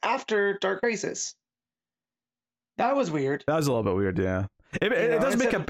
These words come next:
Speaker 2: b-, it makes a bit more sense, admittedly, in
Speaker 1: Yeah.
Speaker 2: hindsight, but, like, yeah, it's, it's, that is a bit weird. Like, why not just release it later? I don't
Speaker 1: Right, and then after this, so the Anti-Monitor's like, "Now's my time. I'm gonna go start eating universes again."
Speaker 2: <laughs>
Speaker 1: And it's just like, okay, I had, would understand if this,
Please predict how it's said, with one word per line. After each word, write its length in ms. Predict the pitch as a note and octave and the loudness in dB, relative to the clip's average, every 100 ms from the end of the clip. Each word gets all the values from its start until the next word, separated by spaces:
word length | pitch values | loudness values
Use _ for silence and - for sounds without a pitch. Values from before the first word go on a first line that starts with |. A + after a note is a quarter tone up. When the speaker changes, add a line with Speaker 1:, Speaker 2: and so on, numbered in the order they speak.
| - | -2
Speaker 2:
b-, 60 | F3+ | 0
it 60 | |
makes 180 | A#3+ - | 2 2
a 60 | D#3 | 0
bit 200 | C#3+ - | 0 0
more 160 | D#3 | 0
sense, 380 | C3 C#3 D3+ E3+ | 0 0 0 0
admittedly, 460 | F3+ F3+ G3 F#3+ F3+ | 0 0 -2 0 2
in 60 | |
Speaker 1:
Yeah. 80 | G3 | 2
Speaker 2:
hindsight, 440 | E3+ - F#3+ E3 C#3 | 2 2 2 0 0
but, 220 | C#3 C3 | 0 2
like, 220 | C#3+ C3+ | 0 0
yeah, 160 | C#3+ A#2+ | 0 2
it's, 100 | A#2 | 2
it's, 140 | C3 | 0
that 120 | D#3 D3+ | 2 2
is 100 | C3+ | 2
a 40 | |
bit 140 | A#2+ | 0
weird. 240 | G2 A2 G#2+ | 2 2 2
Like, 120 | B2+ | 2
why 100 | D3+ | 2
not 140 | D#3 | 2
just 160 | C#3+ B2+ | 0 0
release 240 | B2 B2 | 0 0
it 60 | B2+ | 0
later? 360 | A2+ A2 E2+ F#2+ - | 2 2 0 -2 -4
I 60 | A#2 | -2
don't 200 | B2+ - | -2 0
Speaker 1:
Right, 200 | C4 A3 - | 0 0 0
and 100 | G3+ | -2
then 280 | A3+ G3+ - _ _ - | -4 -6 -10 _ _ -6
after 300 | G#3 B3 C4+ | -2 0 2
this, 220 | B3+ C4 | 2 2
so 120 | B3+ A#3+ | 0 0
the 120 | G#3+ G3 | 0 -2
Anti-Monitor's 580 | G3+ G3+ A#3 A3+ A3+ | -2 -2 -2 0 0
like, 140 | G3+ F#3+ | -2 0
"Now's 280 | F3 G3+ F#3+ | 0 0 0
my 100 | G3 | -2
time. 340 | G3+ G3 F3+ | 0 0 0
I'm 80 | D#3+ | 0
gonna 180 | F3 E3+ | 0 0
go 140 | F#3+ | 0
start 240 | F#3 F#3+ | 0 -2
eating 180 | G3+ F#3+ | -2 -2
universes 520 | F3 F#3+ E3 D#3+ C3+ D3+ | -2 0 0 -2 -2 -2
again." 420 | D3+ D#3 D3+ C#3+ | 0 0 0 -2
Speaker 2:
<laughs> 60 | - C4 C4 C4 C4+ - B3 - C4+ | -2 -4 -4 -4 -4 -4 -6 -2 0
Speaker 1:
And 160 | A3 B3 | 2 0
it's 140 | G#3 | 0
just 120 | G#3 | 0
like, 120 | B3+ | 0
okay, 420 | A3+ - A3+ G3+ - | 0 0 0 0 0
I 120 | F#3 | 0
had, 160 | A3+ A3 A3+ | 0 0 0
would 100 | A#3 | 0
understand 380 | C4+ C4 C4 B3 | 0 0 0 -2
if 100 | - | -2
this, 180 | A3+ | -6